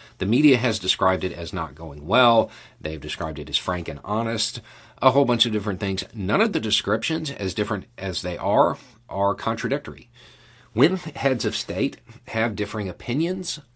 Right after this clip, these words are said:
um, and differing intelligence estimates, they tend to butt heads a little bit. I'm only aware of one president who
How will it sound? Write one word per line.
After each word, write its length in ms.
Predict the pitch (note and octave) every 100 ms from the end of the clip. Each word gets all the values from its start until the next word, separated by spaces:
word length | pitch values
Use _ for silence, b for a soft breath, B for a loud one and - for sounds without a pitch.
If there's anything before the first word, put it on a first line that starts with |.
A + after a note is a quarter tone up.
| _ _ _ -
um, 540 | F#2 E2+ D#2 D2 A#1 - -
and 160 | F2+
differing 480 | F#2 G#2+ G#2 F#2 F2 -
intelligence 580 | F#2 E2+ A#2+ B2 B2+ -
estimates, 520 | A2+ B2 - D3+ - B B B B
they 240 | G2+ G#2+ A2+
tend 240 | - A2+
to 60 | G2+
butt 180 | F#2+
heads 240 | E2+ G2+ -
a 60 |
little 180 | D#2+ C#2
bit. 260 | C2 - _ B B B B _
I'm 240 | A#2 C#3 C#3
only 340 | B2+ B2 A#2+
aware 560 | G2+ F#2+ G#2+ G2 F2+ F2 B B _
of 340 | G2+ G2+ F2+ -
one 600 | - F2+ G#2 A2 G#2 F2+ -
president 640 | - F#2+ F2+ D#2+ F#2 - B - - - -
who 400 | F#2 F2+ E2+